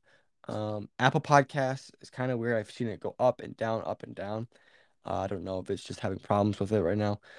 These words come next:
but I know we're on Spotify, Anchor, and other podcast platforms. Um, we're still gonna be releasing our YouTube content, so, um, this will be on YouTube. This will be on our podcast. All the reviews will be on both. Um,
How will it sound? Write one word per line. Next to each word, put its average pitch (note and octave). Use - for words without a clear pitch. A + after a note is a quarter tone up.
but A2+
I A2+
know C3+
we're C#3
on B2+
Spotify, A#2
Anchor, A2
and G#2
other G#2
podcast -
platforms. G#2
Um, G2+
we're G#2+
still C#3
gonna C#3
be C3+
releasing C3
our A#2
YouTube B2+
content, B2+
so, G#2+
um, G2
this B2
will B2
be A#2+
on G#2+
YouTube. C3+
This A#2+
will A#2
be A#2+
on A2+
our G#2
podcast. A#2+
All A#2+
the A#2
reviews A2
will G#2+
be G2+
on G2
both. G#2
Um, A1